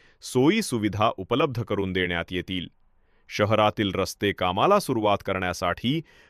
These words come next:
पाच हजार अनधिकृत बांधकामे हटवली, त्यामुळे आगामी काळात शहरात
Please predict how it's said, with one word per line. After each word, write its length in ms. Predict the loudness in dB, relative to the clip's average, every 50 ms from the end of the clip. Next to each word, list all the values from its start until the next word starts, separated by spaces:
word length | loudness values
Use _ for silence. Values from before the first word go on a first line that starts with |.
| _ -4 0
पाच 360 | 2 2 2 2 0 -2 -4 -4 -2
हजार 380 | -2 0 2 4 4 4 4 2 0
अनधिकृत 500 | -4 -2 -2 -2 -4 -4 -4 -4 -4 -2 -2
बांधकामे 580 | 0 0 0 -2 -2 -2 0 0 0 0 -2
हटवली, 560 | -2 -4 -6 -4 -2 0 0 2 0 0 -2 -4 _ _ _ _ _ _ _ _ -2
त्यामुळे 420 | 2 2 2 4 4 4 4 4 2 2 0
आगामी 440 | -2 0 2 2 2 2 2 0 -2
काळात 400 | 0 0 0 2 2 2 2 0 0 -4 _ _ _ _ -12
शहरात 460 | -6 -2 -2 0 2 4 4 4 2